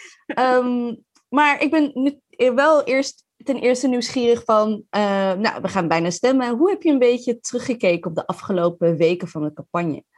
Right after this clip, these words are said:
Speaker 2: Heb je daar,
Speaker 1: Ja.
Speaker 2: ehm, heb je daar meer dan normaal, eh, gevolgd? Of?
Speaker 1: Nou, ik moet eerlijk zeggen, van, ik ben altijd wel best wel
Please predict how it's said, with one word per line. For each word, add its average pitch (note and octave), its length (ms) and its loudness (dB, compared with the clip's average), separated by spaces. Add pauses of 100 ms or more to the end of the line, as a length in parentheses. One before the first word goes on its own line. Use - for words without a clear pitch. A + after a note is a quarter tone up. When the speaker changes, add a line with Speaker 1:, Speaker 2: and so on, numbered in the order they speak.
(480)
Speaker 2:
Heb G3+ 180 -2
je G#3 100 2
daar, E3+ 600 0 (140)
Speaker 1:
Ja. F3+ 340 0
Speaker 2:
ehm, E3+ 140 -4 (880)
heb G#3 240 -2
je A#3 80 4
daar F#3 280 2
meer A3 300 2
dan G3+ 180 0
normaal, F#3+ 720 2
eh, E3 320 -6
gevolgd? C#4 800 -4
Of? F3 320 0 (1040)
Speaker 1:
Nou, B3+ 280 2
ik G3+ 80 0
moet A3+ 180 2
eerlijk A#3+ 300 2
zeggen, A3 280 -2
van, G#3 180 -4
ik G3+ 100 -4
ben A3 100 0
altijd A#3 280 2
wel A3 160 2
best G#3 220 0
wel F#3+ 280 2